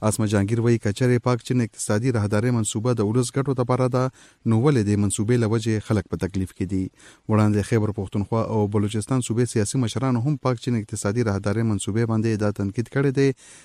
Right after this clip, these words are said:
چې د منصوبې ټولې ګټې پنجاب ته ورکولو دپاره مرکزي حکومت د سی پیک اصل نقشه کې بدلون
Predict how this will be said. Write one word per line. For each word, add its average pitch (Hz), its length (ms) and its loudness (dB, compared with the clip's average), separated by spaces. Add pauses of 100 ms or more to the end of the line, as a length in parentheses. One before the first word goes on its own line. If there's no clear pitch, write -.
(120)
چې 107 180 2
د 104 120 4
منصوبې 110 320 2 (100)
ټولې 135 260 2
ګټې 120 280 -4
پنجاب 110 400 0
ته 110 160 0
ورکولو 120 440 -2
دپاره 113 300 0 (600)
مرکزي 113 420 2
حکومت 107 420 0 (360)
د 104 200 4 (400)
سی 117 140 4 (100)
پیک 120 260 0 (100)
اصل 101 200 0
نقشه 95 240 -2
کې 104 240 -2
بدلون 95 240 -2